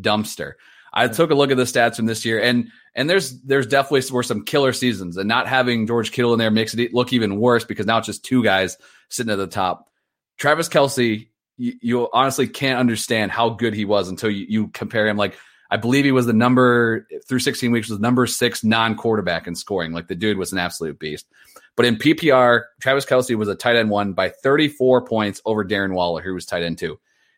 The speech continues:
Speaker 1: Darren Waller in P P R was a hundred and two points better than the tight end three. A hundred and two. That is freaking unbelievable, right? Tight end three, Logan Thomas, right? Catch monster.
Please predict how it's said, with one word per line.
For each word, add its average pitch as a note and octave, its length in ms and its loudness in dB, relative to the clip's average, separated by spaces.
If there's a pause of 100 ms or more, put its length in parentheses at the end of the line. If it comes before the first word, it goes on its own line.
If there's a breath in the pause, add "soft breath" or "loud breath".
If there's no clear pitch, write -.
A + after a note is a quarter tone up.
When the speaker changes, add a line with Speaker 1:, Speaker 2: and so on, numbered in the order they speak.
(140)
Speaker 1:
Darren C#3+ 300 2
Waller C3+ 340 6
in G#2+ 120 2
P C3 160 -2
P A#2+ 140 -2
R F#2 320 0 (300)
was C3 240 4
a B2 160 4
hundred E3+ 440 2
and C#3 180 2
two E3+ 220 0
points C3 520 -2 (280)
better C#3 320 2
than B2+ 340 0
the B2+ 140 0
tight C3 260 0
end A#2+ 220 2
three. G2+ 340 -4 (380)
A C3+ 160 2
hundred A3 420 2
and G#3 180 4
two. E3+ 440 4 (480)
That C#3 100 2
is D3+ 160 0
freaking F3 340 -4
unbelievable, C3+ 580 -4
right? A2 260 -6
Tight D3+ 180 -2
end E3 160 -2
three, D3+ 220 -2
Logan B2+ 340 0
Thomas, F#2+ 420 -6
right? A2 220 -4
Catch A#2+ 240 -6
monster. G2+ 480 -6